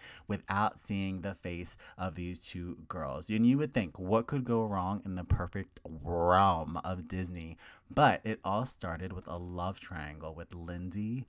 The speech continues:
Hilary, and Aaron Carter. And if you know Aaron Carter from today's world, you probably are gagged by this by thinking, like, why would these two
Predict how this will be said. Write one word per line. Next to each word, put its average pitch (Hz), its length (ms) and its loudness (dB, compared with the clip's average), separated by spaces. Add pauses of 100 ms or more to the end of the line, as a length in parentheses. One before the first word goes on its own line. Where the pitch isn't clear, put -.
(320)
Hilary, 92 480 -2
and 87 200 -6 (120)
Aaron 92 480 -2
Carter. 82 480 -4
And 101 140 -2
if 101 160 -4
you 127 220 4
know 101 320 2
Aaron 98 360 -2
Carter 95 380 -2
from 92 200 -4
today's 87 480 -6
world, 98 380 -2
you 95 60 -8
probably 107 340 -4
are 90 140 -2
gagged 82 400 -8
by 92 160 -2
this 95 220 -6
by 85 160 -8
thinking, 87 420 -8
like, 85 320 -10 (480)
why 85 480 0
would 104 160 -6
these 87 260 -8
two 92 600 -8